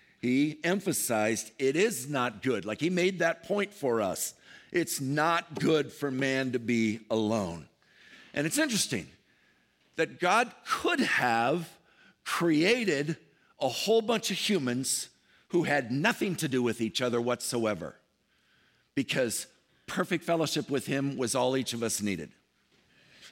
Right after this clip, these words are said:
And we could just all be autonomous and independent of each other.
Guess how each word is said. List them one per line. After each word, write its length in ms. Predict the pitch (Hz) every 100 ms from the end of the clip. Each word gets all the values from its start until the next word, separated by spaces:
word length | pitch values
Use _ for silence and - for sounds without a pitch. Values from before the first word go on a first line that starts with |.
| -
And 120 | 110
we 80 | 110
could 140 | 127
just 240 | 123 123 120
all 160 | 123
be 180 | 123 120
autonomous 680 | 107 - 123 127 127 117 - -
and 140 | 117
independent 500 | 110 110 - 110 95
of 100 | 90
each 200 | 85 -
other. 260 | 85 -